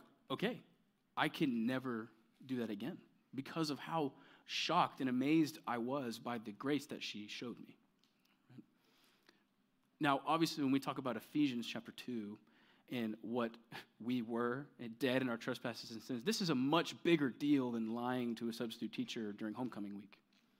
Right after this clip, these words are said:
So whenever Christians, whenever we recount God's grace on our lives and the things that he is saving us from, what we deserve, and how, how bad we were, our amazement should just be so much more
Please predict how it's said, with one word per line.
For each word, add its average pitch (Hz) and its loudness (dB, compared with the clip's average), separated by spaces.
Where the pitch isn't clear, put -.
So 147 0
whenever 160 6
Christians, 165 2
whenever 202 4
we 190 2
recount 151 -2
God's 143 -4
grace 160 0
on 147 0
our 120 0
lives 117 -4
and 120 -2
the 113 -4
things 156 4
that 123 0
he 156 4
is 123 0
saving 151 2
us - -2
from, 135 0
what 143 0
we 170 0
deserve, 127 0
and 123 -4
how, 156 2
how 165 4
bad 160 6
we 170 2
were, 135 0
our 202 6
amazement 143 6
should 147 -2
just 139 -6
be 127 0
so - 4
much 135 0
more 117 -4